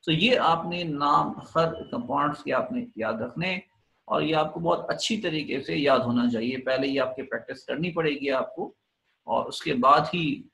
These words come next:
इन चीज़ों को आप आगे समझ सकते हैं, क्योंकि बाज़ जगहों पे अ, किसी चीज की description में यूं लिखा हुआ आएगा कि एक, अ, pentene है जो कि reaction कर रहा है।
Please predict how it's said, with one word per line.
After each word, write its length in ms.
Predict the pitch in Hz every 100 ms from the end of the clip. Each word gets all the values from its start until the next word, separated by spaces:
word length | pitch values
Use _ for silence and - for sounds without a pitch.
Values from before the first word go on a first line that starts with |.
| _ _
इन 260 | 131 135 131
चीज़ों 280 | 127 123 120
को 180 | 117
आप 320 | 120 123 - 113
आगे 140 | 123
समझ 260 | - 110 107
सकते 300 | - _ _
हैं, 120 | _ _ _ _ _ _ _ _ -
क्योंकि 200 | 123 127
बाज़ 280 | 120 127 127
जगहों 320 | 135 156 156
पे 280 | 139 - - _ _ _ _
अ, 380 | 117 120 117 113 123 123
किसी 220 | 143 -
चीज 280 | - 147 147
की 140 | - 127
description 680 | 123 123 151 156 - 196 139
में 260 | 131 - - _ _ 147
यूं 180 | 196
लिखा 200 | 185 165
हुआ 180 | 156 147
आएगा 260 | 139 147 151
कि 380 | 156 160 - 156
एक, 260 | 156 - _ _ -
अ, 400 | 120 120 113 - _
pentene 480 | 135 147 147 208 247
है 300 | 160 87 - - _ _
जो 140 | 143 143
कि 60 |
reaction 420 | 127 123 117 110 110
कर 80 |
रहा 200 | - 92
है। 180 | - -